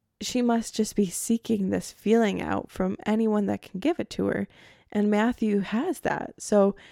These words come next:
she probably just dismisses all these things. And also a very common case, or a very common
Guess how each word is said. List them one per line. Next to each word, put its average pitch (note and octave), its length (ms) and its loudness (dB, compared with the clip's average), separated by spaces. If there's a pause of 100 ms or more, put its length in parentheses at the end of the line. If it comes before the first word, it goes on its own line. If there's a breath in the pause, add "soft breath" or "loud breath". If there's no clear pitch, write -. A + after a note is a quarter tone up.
(220 loud breath)
she - 200 0
probably A#3+ 420 4
just G3+ 240 -2
dismisses G#3 540 0
all F3+ 100 0
these G3 220 0
things. G3+ 340 0 (100)
And A#3+ 140 -2
also G#3 560 2
a - 140 -2
very A3+ 220 2
common G3+ 380 -2
case, F#3 360 0 (100)
or F#3 120 4
a F#3 160 0
very G3+ 240 0
common G3+ 580 -2